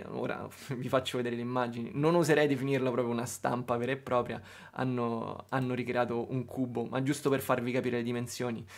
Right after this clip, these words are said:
Si tratta comunque di una cosa abbastanza contenuta, eh, che entra nel palmo di una mano. Qui in questo video poi spiegano come potrebbero essere posizionate le varie componentistiche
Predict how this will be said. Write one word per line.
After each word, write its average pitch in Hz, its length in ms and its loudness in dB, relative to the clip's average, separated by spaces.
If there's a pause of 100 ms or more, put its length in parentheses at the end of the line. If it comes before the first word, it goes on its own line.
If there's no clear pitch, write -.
(140)
Si - 120 -2
tratta 135 280 2
comunque 135 280 0
di 123 80 -2
una 120 100 -2
cosa 120 160 -2
abbastanza 123 540 -4
contenuta, 135 680 -2 (400)
eh, 107 540 -10
che 120 320 -2
entra 120 400 -2
nel 113 480 -4
palmo 120 320 2
di 117 100 -2
una 135 120 0
mano. 135 480 -2 (180)
Qui 135 240 2
in 120 80 -2
questo 135 280 -2
video 143 180 6
poi 135 160 4
spiegano 127 440 2
come 139 220 0
potrebbero 123 420 0
essere 123 260 0
posizionate 123 600 -2
le 120 60 0
varie 120 200 0
componentistiche 117 1000 -4